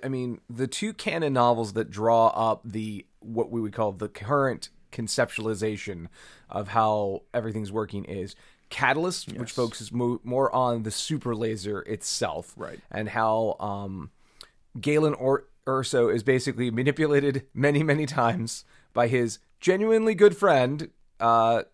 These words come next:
Speaker 1: you know, Krennic, uh, into essentially making Krennic's ambition, like, it's like, "I want to run this project. I want to be in charge of it.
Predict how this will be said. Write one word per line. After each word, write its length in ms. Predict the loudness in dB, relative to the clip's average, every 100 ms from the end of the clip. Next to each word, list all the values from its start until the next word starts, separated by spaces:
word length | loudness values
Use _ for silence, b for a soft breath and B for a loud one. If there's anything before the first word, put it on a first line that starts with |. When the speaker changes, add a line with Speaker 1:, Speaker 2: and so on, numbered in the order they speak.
| -12
Speaker 1:
you 120 | -4
know, 220 | -2 -4 -6 _ -20
Krennic, 560 | -4 -2 -2 -6 -12 _ b b b b b
uh, 260 | -2 -2 0
into 920 | 0 0 0 0 2 2 2 -2 -4 _ _ -6
essentially 680 | 0 2 2 0 -2 -4 -8 -8
making 480 | 0 2 2 -2 -2
Krennic's 340 | 2 2 4 2
ambition, 440 | 2 2 2 -2
like, 300 | 0 0 0 -10
it's 120 | -6
like, 160 | -6 _ _ _ 0
"I 200 | 2 4
want 300 | 4 2 0
to 420 | -2 -2 0 -4 -8 _ _ -14 -10 -10 -6
run 260 | 2 4 4
this 160 | 0
project. 480 | 0 -2 -2 -10 -16 -6
I 120 | -2
want 180 | 0 0
to 20 |
be 120 | -2
in 80 | -2
charge 260 | 2 2 2
of 60 |
it. 160 | -2